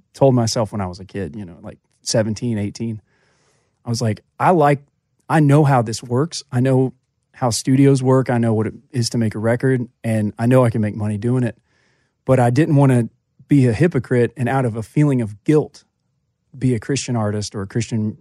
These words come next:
writer out of just the obligation to my faith. So I made a conscious decision to just kinda say, "I'll minister and I'll have my faith and I'll express that and I'll be a, a, I'll be a, you know,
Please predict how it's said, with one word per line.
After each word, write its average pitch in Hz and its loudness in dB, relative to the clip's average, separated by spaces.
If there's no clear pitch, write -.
writer 104 -4
out 117 0
of 110 -4
just 123 -6
the 110 -6
obligation 104 -8
to 101 -8
my 82 -12
faith. 117 -8
So 117 0
I 135 -2
made 160 4
a 151 2
conscious 147 2
decision 143 0
to 117 -2
just 113 -6
kinda 113 -2
say, 101 -4
"I'll 127 4
minister 123 2
and 117 0
I'll 117 2
have 113 0
my 107 -2
faith 107 -4
and 117 -4
I'll 104 -4
express 113 -6
that 110 -2
and 110 -4
I'll 95 -4
be 120 0
a, 104 -2
a, 98 -6
I'll 107 -4
be 117 -2
a, 104 -4
you 127 -2
know, 98 -6